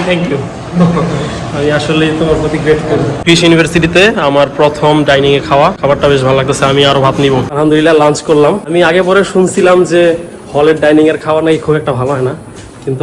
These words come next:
আমার এক্সপিরিয়েন্স খুবই ভালো, মানে <laughs> খুবই সুস্বাদু হয়েছে। সামনে তিনটা ক্যারাম বোর্ড, ওই পাশে হচ্ছে টিভি, আহ, সোফা সেট আছে, এই পাশে নিউজপেপার,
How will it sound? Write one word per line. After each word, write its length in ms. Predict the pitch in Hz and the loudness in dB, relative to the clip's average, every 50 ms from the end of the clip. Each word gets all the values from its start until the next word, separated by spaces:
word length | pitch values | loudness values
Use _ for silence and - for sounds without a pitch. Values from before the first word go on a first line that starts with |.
| 143 | 0
আমার 140 | 143 147 147 143 | 0 0 0 0
এক্সপিরিয়েন্স 380 | - - - 151 143 156 151 147 - - | -2 -4 -4 -2 0 0 0 0 -2 -4
খুবই 180 | - 151 147 147 131 120 | -4 -2 -2 -2 -4 -4
ভালো, 140 | 123 123 110 104 - - - - - - - - | -6 -6 -8 -8 -10 -12 -14 -16 -18 -18 -14 -10
মানে 180 | 123 120 127 131 127 - - - - - - - - - | -8 -4 -4 -2 -2 -4 -6 -8 -10 -10 -10 -8 -4 -2
<laughs> 480 | 180 185 185 151 - - - 185 180 - | 0 0 0 -2 -6 -10 -10 -10 -8 -6
খুবই 180 | - 147 156 - | -4 -4 -4 -2
সুস্বাদু 320 | - 170 - 160 156 151 156 151 | -2 -4 -2 -2 0 0 2 0
হয়েছে। 240 | 151 147 - - 151 175 175 202 - - - | 0 0 0 -2 -2 -2 -2 -6 -6 -2 0
সামনে 200 | 160 160 160 156 156 | 2 2 2 2 2
তিনটা 160 | 165 160 170 156 175 | 2 0 0 2 2
ক্যারাম 200 | 165 160 160 156 151 | 2 2 2 2 4
বোর্ড, 200 | 156 170 208 226 - 175 160 147 147 143 - 175 214 175 180 175 - - - - - - - - 143 | 4 4 4 4 0 -4 -8 -8 -8 -10 -10 -10 -10 -10 -10 -10 -10 -12 -12 -12 -12 -8 -2 0 0
ওই 60 | 143 143 151 | 2 2 2
পাশে 180 | 147 - - 160 | 0 2 2 0
হচ্ছে 180 | 151 - - 170 160 - | 0 0 -2 -4 -2 0
টিভি, 320 | - 165 160 147 156 180 202 254 | 0 0 2 2 2 2 0 0
আহ, 1160 | - - - - - 170 175 170 - - - - - - - - - - - - 135 131 131 123 - | -2 -6 -10 -12 -12 -14 -14 -14 -16 -16 -16 -18 -16 -16 -16 -14 -14 -12 -8 -6 -4 -2 -2 0 0
সোফা 240 | - 147 127 156 147 - | 0 0 0 0 -2 0
সেট 180 | - 151 147 147 147 | 0 0 2 2 0
আছে, 180 | 147 - 156 160 185 190 - - - - 139 | 0 2 2 2 2 0 -2 -10 -6 -4 -2
এই 60 | 139 135 | -2 -2
পাশে 140 | 143 131 165 147 147 | -2 0 0 2 2
নিউজপেপার, 500 | 147 143 - - 156 147 139 165 185 | 2 2 2 0 0 2 2 2 0